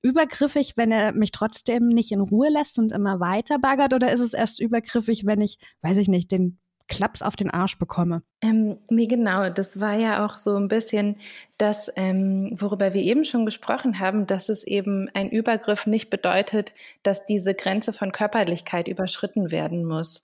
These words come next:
Speaker 2: Das heißt, jetzt, wenn wir mal bei dem Beispiel bleiben, du wirst angebaggert und du möchtest es gar nicht und sagst auch, „Nee, danke“,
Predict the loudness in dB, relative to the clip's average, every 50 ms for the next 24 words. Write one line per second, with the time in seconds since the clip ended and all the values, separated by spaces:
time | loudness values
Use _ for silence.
0 | _ -20 -20 -20 -20 -14 _ -2 -2 -2 -2 -2 0 0 0 0 -2 -8 -14 -14
1 | _ -4 0 0 0 0 -2 -2 -2 0 0 2 2 2 0 0 0 0 0 0
2 | 0 0 0 -2 -2 -4 -4 -2 0 0 2 2 4 4 4 4 2 2 0 0
3 | -2 0 0 -2 -4 -4 -6 -2 0 0 0 0 0 0 2 2 0 0 -2 -4
4 | -4 -4 -4 -6 -6 -6 -6 -4 -2 -2 -2 -2 -2 -4 -4 -4 -6 -12 -6 -2
5 | 0 0 0 0 -2 -4 -4 -6 -4 -2 -2 -4 -4 -4 -4 -2 -2 -2 -4 -4
6 | -6 -2 -2 -2 0 0 0 0 0 0 0 0 0